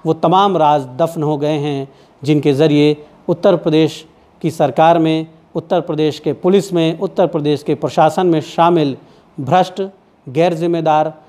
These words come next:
और अपराधी मानसिकता को समर्थन देने वाले लोग कानून के दायरे में आ सकते थे।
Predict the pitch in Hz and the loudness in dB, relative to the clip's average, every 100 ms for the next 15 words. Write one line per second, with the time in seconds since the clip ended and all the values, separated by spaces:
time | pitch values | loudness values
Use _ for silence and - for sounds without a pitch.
0 | _ - 156 156 170 165 165 170 190 160 | _ 0 0 2 -2 2 2 2 0 -2
1 | 143 160 143 165 156 143 147 147 170 160 | -4 -8 -4 -4 -2 -4 -4 -2 -2 -2
2 | 143 139 139 135 135 160 160 151 - - | -2 0 0 0 2 4 2 -2 -12 -20
3 | _ - 156 156 165 160 139 135 135 131 | _ -2 2 4 2 0 -2 -4 -4 -6
4 | 117 - 123 - - - | -8 -12 -18 -18 -16 -18